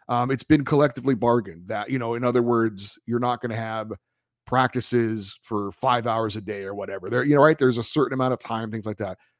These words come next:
I wouldn't be surprised if that also dictates how much a team has the influence over players in the off season. In other words, you know, the, the union wants the players to have that time off.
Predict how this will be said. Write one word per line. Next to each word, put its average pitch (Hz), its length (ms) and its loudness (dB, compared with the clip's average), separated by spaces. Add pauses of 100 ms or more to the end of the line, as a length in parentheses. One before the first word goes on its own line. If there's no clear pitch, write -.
(400)
I 143 60 4
wouldn't 185 160 8
be 185 100 2
surprised 147 480 2
if 110 80 -6
that 131 160 4
also 123 680 2 (260)
dictates 120 760 -6 (340)
how 135 220 0
much 127 300 -2
a 120 120 -8
team 117 560 -4 (440)
has 120 280 -4
the 120 80 -4
influence 120 540 -2
over 110 240 0
players 113 640 0
in 127 140 -4
the 117 100 0
off 139 280 -4
season. 85 520 -14
In 120 100 -8
other 123 160 0
words, 110 500 -2
you 117 100 -4
know, 101 100 -10
the, 113 120 -6
the 147 300 0
union 151 440 2
wants 120 260 -4
the 110 80 -8
players 117 460 2
to 110 280 -2 (440)
have 123 280 -2
that 123 240 0
time 117 320 -6
off. 117 420 2